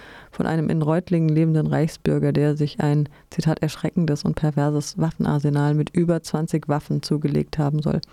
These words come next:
und von einer steigenden Zahl von Mitmenschen mit rechtem Gedankengut. Nicht nur in der Region,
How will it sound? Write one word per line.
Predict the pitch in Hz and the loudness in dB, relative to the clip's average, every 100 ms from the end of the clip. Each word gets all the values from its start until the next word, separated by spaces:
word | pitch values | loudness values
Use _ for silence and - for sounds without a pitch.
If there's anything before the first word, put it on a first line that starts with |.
| - - - _ | -20 -20 -20 _
und | 185 175 | -4 -2
von | 165 | 0
einer | 160 160 156 | 0 0 0
steigenden | - 143 147 147 | -2 -2 -2 -2
Zahl | - 147 | -2 -2
von | 147 147 | 0 0
Mitmenschen | 147 147 139 - 156 | 0 0 0 0 -2
mit | 156 151 | -2 -4
rechtem | 135 - 175 | -6 -2 -2
Gedankengut. | 180 - - 143 143 135 - - - - - | -2 -4 -2 0 0 -2 -8 -20 -20 -8 -2
Nicht | 180 - | -2 0
nur | 165 | -2
in | 151 | 0
der | 160 170 | 0 0
Region, | 180 156 135 135 | -2 0 0 0